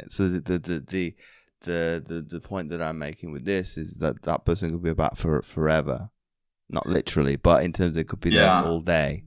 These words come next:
Speaker 1: almost.
Speaker 2: Baseball's unique in that way, in that there is no clock, there is no end,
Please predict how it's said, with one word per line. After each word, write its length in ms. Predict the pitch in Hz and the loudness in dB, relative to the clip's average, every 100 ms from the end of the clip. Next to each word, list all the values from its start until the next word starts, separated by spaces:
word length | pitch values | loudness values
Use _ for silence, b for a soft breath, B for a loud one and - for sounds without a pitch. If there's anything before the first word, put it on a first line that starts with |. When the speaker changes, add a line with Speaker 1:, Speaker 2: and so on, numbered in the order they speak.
| - | -8
Speaker 1:
almost. 360 | 85 78 67 | -4 -4 -2
Speaker 2:
Baseball's 440 | 110 113 120 120 113 | 0 0 2 2 6
unique 320 | 107 107 104 | 6 4 4
in 100 | 101 | 6
that 180 | 92 85 | 6 6
way, 220 | 95 90 | 4 4
in 100 | 87 | 4
that 200 | 87 87 | 2 0
there 140 | 87 90 | 2 2
is 180 | 92 | 2
no 360 | 95 90 92 - _ _ | 2 0 -2 -8 _ _
clock, 600 | - - 90 82 - - - _ - - - | -14 2 6 6 2 -8 -14 _ -14 -14 -8
there 140 | 90 92 | 0 2
is 160 | 87 | 4
no 380 | 92 87 85 - | 4 4 2 -2
end, 460 | 90 87 85 82 | 0 2 2 -2